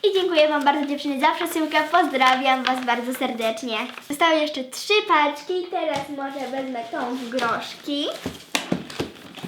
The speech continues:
I ona jest od, uwaga, uwaga, kurczę,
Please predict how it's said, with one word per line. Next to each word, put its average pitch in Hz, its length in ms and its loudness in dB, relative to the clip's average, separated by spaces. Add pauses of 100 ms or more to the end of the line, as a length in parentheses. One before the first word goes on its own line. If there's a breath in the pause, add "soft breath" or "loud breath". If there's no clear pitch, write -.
(120)
I 381 180 4 (100)
ona 320 460 4
jest 302 500 2
od, 240 420 0
uwaga, 277 540 2 (100)
uwaga, 302 720 6 (1400 soft breath)
kurczę, 269 380 2